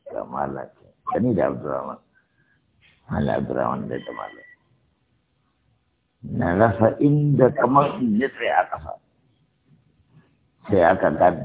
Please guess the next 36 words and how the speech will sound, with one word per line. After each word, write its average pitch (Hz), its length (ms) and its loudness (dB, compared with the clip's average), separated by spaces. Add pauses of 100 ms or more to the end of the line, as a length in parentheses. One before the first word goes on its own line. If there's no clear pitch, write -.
dutse 90 420 -8
na 82 240 -4
damu, 71 340 -6
sai 73 120 -10
aka 82 180 -8
kai 76 140 -8
mu 73 140 -12
wani 67 220 -16
aiki. - 320 -12 (1040)
To 135 140 6
mu 175 240 8
fa 175 80 10
za 165 80 8
a 160 140 6
samu 123 280 6
aji 87 360 2
ɗaya. - 280 -2 (1040)
Su 156 80 6
kuma 185 220 8
ga 156 220 8
su 127 80 4
ƴan 139 180 -2
mata 135 400 4
can 131 200 -6
suna 120 240 0
aji 95 360 -2
uku, 87 240 -14
ƙarshen 123 360 -6
ta 131 80 -8
kila 113 280 0
su 92 140 -10
zo 92 100 -8
wata 101 220 -6
ta 98 100 -4
koya 85 240 -2
mana. 76 220 -14